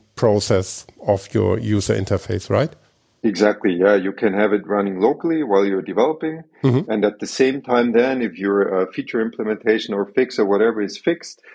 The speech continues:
Speaker 2: um, you can also, um, deploy this or deploy, uh, push your application code into, uh, the C I C D pipeline of your choice. And there have V D I five running as well.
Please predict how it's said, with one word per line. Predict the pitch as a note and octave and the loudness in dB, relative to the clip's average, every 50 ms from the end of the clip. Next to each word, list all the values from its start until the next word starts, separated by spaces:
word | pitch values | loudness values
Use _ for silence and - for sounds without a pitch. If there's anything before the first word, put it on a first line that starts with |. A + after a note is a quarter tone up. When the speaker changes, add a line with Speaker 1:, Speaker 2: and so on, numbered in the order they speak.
| - - - | -20 -6 -2
Speaker 2:
um, | - G#2+ G2+ G#2+ - - | 0 0 0 0 -2 -4
you | - | -4
can | - - A2+ G#2+ G#2 G2+ G2+ G#2 - - _ _ _ - | -2 0 2 2 2 2 0 -2 -6 -10 _ _ _ -4
also, | - A2+ A2+ A2 - - A#2 A2 G#2+ G#2+ F#2 | 0 0 0 2 2 2 4 4 2 0 0
um, | F#2+ G#2 G2+ G2 G2+ F#2+ | 0 0 0 -2 -2 -4
deploy | - G#2+ - - - G#2+ G#2 G#2+ | -6 -6 -4 -2 0 2 2 2
this | F#2+ A2+ A#2 A#2+ - - | 2 0 -2 -2 -6 -8
or | - - F#2 D#2+ D2+ - - _ - | -6 -4 -6 -6 -6 -10 -14 _ -14
deploy, | - - - - F2 F#2 F#2+ G2 F2+ | -14 -10 -6 -4 -2 0 2 0 0
uh, | E2 F2 E2+ E2+ F2 E2+ - - - - _ | 0 0 0 0 -2 -4 -8 -12 -16 -16 _
push | - - A2+ G2+ - - | -8 -6 -4 -2 0 2
your | G2 F#2+ | 2 4
application | F#2 F#2 - - G#2 - - - F#2+ F#2+ - - G2 - | 2 2 0 -4 -8 -6 -4 -4 -4 -4 -6 -10 -14 -8
code | - - G#2 G#2 A2 A2 G#2+ - | -2 0 2 4 4 2 2 -2
into, | - G2+ G2 F#2+ - F#2+ F#2+ F#2+ F2+ F2 | -4 -8 -6 -4 -2 0 2 2 2 2
uh, | E2+ E2 | 2 0
the | F2+ F2 F2 | 0 -2 -2
C | - - G#2+ | -2 0 2
I | F#2+ F#2+ G2 | 2 4 2
C | G2+ - - F2+ | 2 -2 -6 -10
D | F#2+ G2+ G2+ | -8 -10 -10
pipeline | - - - F#2+ G2 - - G2 F#2+ F#2 F2+ | -8 -4 -4 -4 -4 -4 -6 -6 -6 -6 -6
of | F2+ - | -10 -10
your | - E2+ E2+ - | -12 -14 -12 -6
choice. | - - A#2 A#2+ C#3 E3 D#3+ - - - - _ _ - - - - - - _ - | -2 0 2 2 2 0 -2 -8 -14 -16 -18 _ _ -20 -20 -20 -20 -20 -20 _ -4
And | G#2 G2+ G#2 G2+ G2 E2 - | 0 2 2 2 0 0 2
there | A2 A2+ A#2+ B2 A#2+ A2 B2+ C#3+ C3 - - | 4 4 6 4 4 2 0 -4 -8 -4 0
have | A2+ G2+ G2+ G2+ F#2+ - G#2+ - - | 2 2 2 0 -2 -10 -18 -20 -16
V | F#2 F2+ A2 | -14 -8 -2
D | G#2+ A2 | 0 0
I | G2+ G2+ - | 0 0 0
five | - G#2 G2+ G2 F#2+ | -2 -2 -2 -2 -2
running | F#2 F#2+ G2 G2+ G2 G2 | -4 -4 -4 -4 -4 -6
as | F#2+ F2 | -6 -4
well. | E2+ F2+ F2+ E2+ D#2+ D2+ - | -4 -2 -2 -2 -2 -6 -10